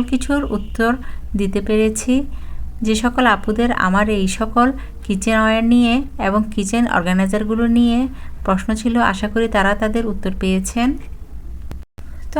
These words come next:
আমার ছেলের বেডরুমের এই অংশে অনেক রোদ পড়ে, সেজন্য যে আমের আচারগুলো আমি বানিয়েছি, সেগুলো সবসময় আমি এখানে রোদে দিই। তো ঘর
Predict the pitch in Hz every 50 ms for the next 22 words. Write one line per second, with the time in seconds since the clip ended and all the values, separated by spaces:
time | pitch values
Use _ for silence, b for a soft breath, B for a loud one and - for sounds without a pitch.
0 | 294 262 254 269 285 277 - - 269 262 277 254 226 214 196 190 185 - 233 233
1 | 240 247 240 220 196 190 180 180 185 190 - 233 226 202 190 196 226 233 - 233
2 | 208 196 196 - 196 202 196 196 208 214 220 - 247 226 233 254 247 247 254 247
3 | 208 202 196 190 180 180 175 175 175 185 - 185 180 185 196 214 220 220 226 226
4 | 214 202 196 190 190 202 214 214 214 220 233 247 254 247 - - 180 - 190 202
5 | 208 - 226 233 - - 247 240 247 247 240 240 240 233 220 196 190 208 208 226
6 | 247 254 240 233 196 185 175 165 180 165 160 180 190 226 254 262 - - - -
7 | - - - - - - - - - - - - - - - - - - _ -
8 | - 302 262 233 220 233 233